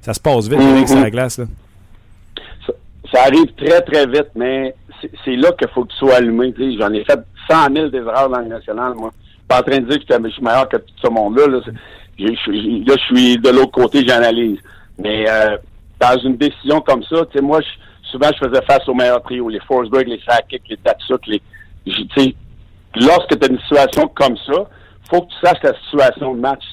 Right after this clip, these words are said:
Speaker 2: Si Patrick Kane, il, il est dans l'enclave puis il a une chance de lancer, d'après moi, je vais essayer de le forcer pour qu'il précipite son jeu.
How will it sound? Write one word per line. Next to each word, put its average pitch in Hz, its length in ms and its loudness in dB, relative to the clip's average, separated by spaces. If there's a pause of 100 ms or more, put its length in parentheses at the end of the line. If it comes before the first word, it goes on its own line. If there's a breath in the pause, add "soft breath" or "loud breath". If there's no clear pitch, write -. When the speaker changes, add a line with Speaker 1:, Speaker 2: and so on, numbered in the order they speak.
Speaker 2:
Si - 60 -20
Patrick 185 420 -2
Kane, 160 320 0 (400 soft breath)
il, 120 340 -6
il 123 100 -2
est 117 40 -2
dans 123 180 4
l'enclave 120 500 2
puis 113 100 -8
il - 20 -4
a - 20 -4
une 95 60 -8
chance 135 260 -2
de 117 60 0
lancer, 107 420 -4 (160)
d'après 156 320 2
moi, 139 220 2
je 113 120 -8
vais 107 80 4 (100)
essayer 147 140 2
de 135 100 2
le 110 160 -4
forcer 151 380 0 (320 soft breath)
pour - 140 -14
qu'il - 140 -18
précipite 143 520 -2
son 110 280 0
jeu. 107 200 -4